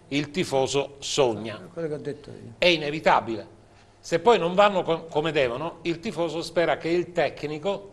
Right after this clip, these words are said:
Speaker 1: riesca tatticamente, o anche semplicemente con le parole, a raddrizzare la loro stagione poco felice, che lui classifica essere infausta.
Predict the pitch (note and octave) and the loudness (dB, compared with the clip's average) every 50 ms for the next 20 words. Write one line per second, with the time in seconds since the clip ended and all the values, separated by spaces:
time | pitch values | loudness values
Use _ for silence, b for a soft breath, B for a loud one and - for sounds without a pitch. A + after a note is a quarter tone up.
0 | - - - B2 C3+ D#3 E3+ D#3+ C#3+ - - - A2 - - - D#3+ - - - | -20 -12 -8 -4 0 4 4 4 2 0 -6 -8 -8 -6 -2 -2 -2 -2 -2 -8
1 | D3+ C#3 C3+ D#3 D3 C#3 B2+ A#2 A2 A2+ A2 A2+ - E3 E3+ E3+ E3+ B B B | -10 -6 -6 -6 -8 -6 -10 -10 -10 -12 -12 -8 -6 -6 -6 -6 -10 B B B
2 | B B B B B B B B B _ C3 C3 - - - - - - B2 C3+ | B B B B B B B B B _ -2 -2 -2 -4 -10 -16 -4 0 0 0
3 | C#3 B2+ A2+ - A#2 G#2+ - A#2+ G#2+ G2+ G#2+ A2 G#2+ - A#2+ G2+ A2+ A#2+ A#2+ - | 0 -2 -6 -8 -8 -6 -6 -10 -10 -8 -12 -12 -10 -8 -8 -8 -8 -10 -8 -8
4 | A2+ F#2+ F#2+ G2+ G#2 G#2+ G#2 - D3 C3 A#2 G2 F#2+ B2 B2+ B B B B B | -8 -8 -8 -8 -8 -8 -4 -4 -2 -2 -2 -2 -4 -6 -8 B B B B B
5 | B D3 D#3+ D#3 E3 F#3 F#3 E3 A3 A3 A3+ - - - - C#3 A#2 G#2 G2+ G2 | B 4 4 6 6 2 2 2 0 -2 -2 -4 -6 -4 0 2 2 2 2 -2
6 | G2+ G#2+ - - - - B2 B2+ C3+ C#3 C#3+ D3 C#3 A#2+ A#2+ A2+ - - E3+ D3 | -4 -6 -8 -14 -12 -4 2 4 4 6 6 4 2 2 0 -4 -2 -2 -2 -2
7 | A2 G#2 G#2+ G#2 G#2 G2 - - - A#2+ A2+ G2+ A2+ G#2+ - A2 G#2 G2+ G2+ F#2+ | -2 -4 -6 -6 -6 -8 -8 0 2 2 2 2 0 -4 -4 -4 -6 -6 -6 -8
8 | F#2+ - A#2+ A2 - - - G#2+ - - A2+ G#2+ A#2 A2+ A2 A2 G#2+ A2 - - | -8 -8 -10 -10 -10 -10 -10 -10 -10 -12 -8 -6 -4 -4 -4 -6 -8 -8 -8 -8
9 | A#2 G#2+ F#2+ A2 G2+ G#2 G2+ G2+ - - - F#2 G2 F#2+ F#2+ F#2 - - F2 D#2+ | -10 -8 -8 -8 -6 -6 -6 -6 -8 -10 -10 -10 -12 -12 -14 -14 -12 -12 -12 -12
10 | D#2 - - - - F2+ D2+ | -14 -16 -18 -16 -16 -18 -18